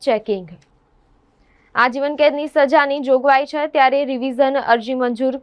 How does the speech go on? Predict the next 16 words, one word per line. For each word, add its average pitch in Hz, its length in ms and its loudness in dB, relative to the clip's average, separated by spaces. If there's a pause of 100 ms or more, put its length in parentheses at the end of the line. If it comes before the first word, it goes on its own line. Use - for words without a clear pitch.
કરવી 254 340 0
જોઈએ. 247 260 -2 (360)
હિટ 277 240 0
એન્ડ 277 180 0
રન 262 220 2
કેસમાં 254 440 0
ફરિયાદીએ 254 420 2
ચાલીસ 254 460 -2
પેજની 240 320 -2
દલીલો 254 320 2 (380)
સાથેનો 269 420 0
જવાબ 240 380 2
રજૂ 208 260 -8
કર્યો. 202 260 -2 (2500)
દારૂબંધી 302 580 2
માત્ર 330 260 0